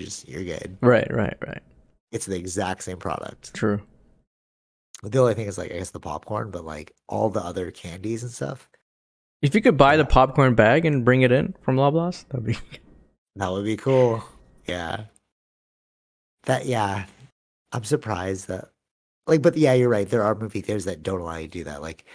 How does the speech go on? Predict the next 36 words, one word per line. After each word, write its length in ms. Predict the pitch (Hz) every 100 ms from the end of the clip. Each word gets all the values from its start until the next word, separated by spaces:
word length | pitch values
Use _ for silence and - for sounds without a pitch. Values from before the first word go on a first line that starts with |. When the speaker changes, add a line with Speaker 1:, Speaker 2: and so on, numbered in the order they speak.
| -
Speaker 1:
the 80 | 113
standalone 580 | - 110 101 92 82 78
ones 360 | 73 95 -
that 200 | 110 98
are 40 | 90
Speaker 2:
Mm-hmm. 60 | 95
Speaker 1:
not 200 | 101 - -
embedded 460 | 98 90 85 87
in, 160 | 85 80
like, 200 | 76 76
a 40 |
mall. 400 | 78 78 80 95 -
Speaker 2:
Yeah, 180 | 113 92 - _ -
yeah. 60 | - _ _
Speaker 1:
Like 140 | 127 120
the 180 | 120 107
Silver 360 | - 120 113
City 580 | - 110 107 107 104 98
and, 100 | 90 98 _ _ _
uh, 560 | - 85 85 87 85 82 80 _ _ _ _ _ _ _ _ _ _ _
you 100 | 143
know 60 | 170
which 120 | 156
one 80 | 147
I'm 120 | 127
talking 180 | 120 92
about, 160 | 80 80
right? 260 | 87 98 - -
Like 120 | 92
the 80 | 92
Silver 320 | - 101 95
City, 380 | - 101 95 92
if 160 | 90
you 60 | 90
just 220 | 87 -
head 400 | - 95 85 90